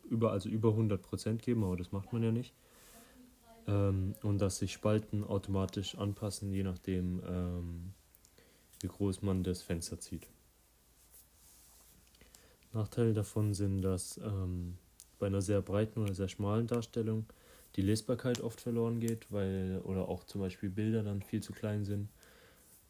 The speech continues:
Und das kann problematisch sein. Dann gibt's das adaptive Layout. Das, ähm, ist quasi da,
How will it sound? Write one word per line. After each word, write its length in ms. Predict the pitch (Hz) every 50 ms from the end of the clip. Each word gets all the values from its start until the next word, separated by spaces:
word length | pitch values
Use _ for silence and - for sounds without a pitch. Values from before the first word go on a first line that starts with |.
| _ - -
Und 420 | 190 113 101 98 95 95 92 90
das 200 | 90 92 90 -
kann 340 | - - 92 90 87 87 87 85 - - -
problematisch 600 | - 101 92 90 90 87 87 85 85 - 92 -
sein. 200 | - 90 82 80 - - - _ _ - _ - - - - - - - - - - - _ - - - - - - -
Dann 140 | - 101 104
gibt's 180 | 98 95 - -
das 200 | 98 90 - -
adaptive 520 | 107 110 127 131 - - - 139 127 127
Layout. 500 | 123 120 123 127 123 123 123 123 - - - - _ - - - - - _ _ _
Das, 400 | - 110 104 95 92 - - - -
ähm, 600 | - 101 95 92 90 90 90 87 87 85 82 87 87 - - - - - - - - - - - _ _ _ _ _ _ _ _ _ _ _ _ _ _ _ 330 311 294
ist 240 | - 107 - - -
quasi 320 | 101 101 101 95 101 95
da, 540 | 98 101 98 95 95 95 92 92 92 95 104